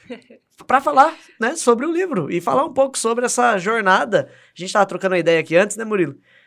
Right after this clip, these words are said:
Speaker 2: É, a respeito do, do, do livro e que, pô, um livro é de fantasia, né, menino? E o cara é engenheiro,
Speaker 1: Engenheiro,
Speaker 2: né?
Speaker 1: né?
Speaker 2: O que leva um engenheiro a escrever um livro de fantasia?
Speaker 1: Verdade. <laughs> Que maluquice é essa?
Speaker 2: <laughs>
Speaker 1: É, boa noite, pessoal.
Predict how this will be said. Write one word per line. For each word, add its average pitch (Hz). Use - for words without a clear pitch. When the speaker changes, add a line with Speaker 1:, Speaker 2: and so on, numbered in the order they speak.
Speaker 2:
É, 147
a 139
respeito 156
do, 143
do, 135
do 123
livro 156
e 143
que, 156
pô, 226
um 156
livro 220
é 262
de -
fantasia, 247
né, 247
menino? 185
E 170
o 180
cara 214
é 233
engenheiro, 220
Speaker 1:
Engenheiro, -
Speaker 2:
né? 196
Speaker 1:
né? -
Speaker 2:
O 180
que 220
leva 254
um 247
engenheiro 214
a -
escrever 196
um 196
livro 202
de 180
fantasia? 180
Speaker 1:
Verdade. -
<laughs> 175
Que 139
maluquice 123
é 113
essa? -
Speaker 2:
<laughs> -
Speaker 1:
É, 117
boa 117
noite, 113
pessoal. 123